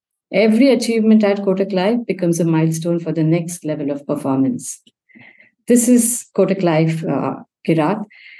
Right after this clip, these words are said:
I handle, uh, technology and digital at Kotak Life.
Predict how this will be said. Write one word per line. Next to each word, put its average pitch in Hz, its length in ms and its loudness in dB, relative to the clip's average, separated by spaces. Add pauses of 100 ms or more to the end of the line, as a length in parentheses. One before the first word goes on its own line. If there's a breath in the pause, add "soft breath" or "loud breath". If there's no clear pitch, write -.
(160 loud breath)
I 262 220 2
handle, 226 600 2
uh, 190 140 0
technology 190 640 0
and 190 180 0
digital 185 400 -4
at 190 160 -4
Kotak 190 320 -6
Life. 220 340 -4